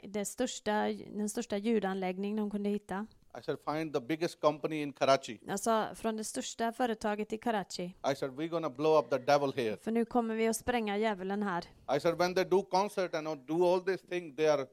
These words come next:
Speaker 2: they are doing the biggest sound and they're disturbing everybody."
Speaker 1: "För när de håller konsert så har de inga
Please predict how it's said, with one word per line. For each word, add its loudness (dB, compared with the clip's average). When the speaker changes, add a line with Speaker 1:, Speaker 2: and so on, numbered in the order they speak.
Speaker 2:
they 6
are 4
doing -4
the -4
biggest 0
sound 2
and -2
they're 0
disturbing 2
everybody." 2
Speaker 1:
"För -4
när 4
de 0
håller 4
konsert 2
så -2
har 4
de 0
inga 0